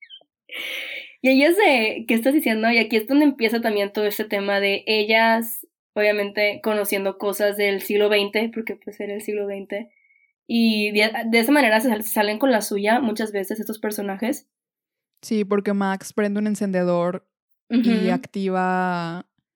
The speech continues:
Speaker 2: ¿cómo se llaman las cosas de incendio? Las
Speaker 1: Como regaderitas.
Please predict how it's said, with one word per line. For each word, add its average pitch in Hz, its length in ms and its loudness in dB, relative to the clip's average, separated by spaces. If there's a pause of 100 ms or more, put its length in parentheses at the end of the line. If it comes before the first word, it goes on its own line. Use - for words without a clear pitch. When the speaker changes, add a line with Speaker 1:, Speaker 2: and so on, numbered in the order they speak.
(340)
Speaker 2:
¿cómo 214 220 -6
se 233 120 -6
llaman 240 420 -4
las 196 120 -4
cosas 214 240 -6
de 214 80 -4
incendio? 208 480 -6
Las 190 580 -12 (440)
Speaker 1:
Como 247 180 2
regaderitas. 226 680 0